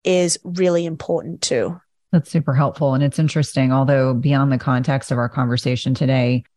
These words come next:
Speaker 2: at some point, I'd love to hear more about what T H C does to the developing brain. So these, you know, young athletes, young adults that are assuming this is this benign entity. But I want to end our conversation talking about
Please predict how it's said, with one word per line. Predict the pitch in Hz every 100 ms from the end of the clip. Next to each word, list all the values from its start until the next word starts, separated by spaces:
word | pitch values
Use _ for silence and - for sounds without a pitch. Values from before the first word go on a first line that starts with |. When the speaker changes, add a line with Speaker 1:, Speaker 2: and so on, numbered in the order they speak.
| -
Speaker 2:
at | 147
some | 170 156
point, | 156
I'd | 135 127
love | 135 127
to | 139
hear | 135
more | 131 127
about | 127 123 123 123
what | 127 120
T | - 143
H | 131 -
C | - 131 123
does | 117 143 127 123 -
to | - 147 131
the | 117 127
developing | 120 131 131 139 143 - 117
brain. | 113 117 110 113
So | - 135
these, | 120 127 123 - _ _ _ _
you | 156
know, | 127
young | 127 139 143 131
athletes, | 131 131 147 135 127 -
young | 135 135
adults | 131 135 123 120 -
that | - 123 -
are | 139 123 113 117
assuming | - - 151 143 139
this | 127 -
is | 117
this | 123 120
benign | - 135 123 120 123 120 120 -
entity. | 131 127 127 - 127 123 123 - - - _ -
But | 175
I |
want | 175 233
to | 269 -
end | 160 151
our |
conversation | 139 139 131 131 131 127 - 131 131
talking | 165 139 143 135
about | 120 131 131 131 127